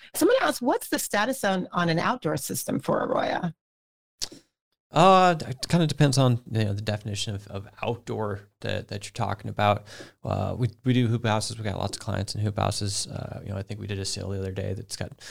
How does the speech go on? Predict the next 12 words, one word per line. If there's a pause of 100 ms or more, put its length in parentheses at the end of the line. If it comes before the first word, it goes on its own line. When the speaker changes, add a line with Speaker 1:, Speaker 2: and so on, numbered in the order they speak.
(260)
Speaker 2:
ninety
hoop
houses,
um,
on
quite
a
bit
of
acreage. (360)
Uh,
that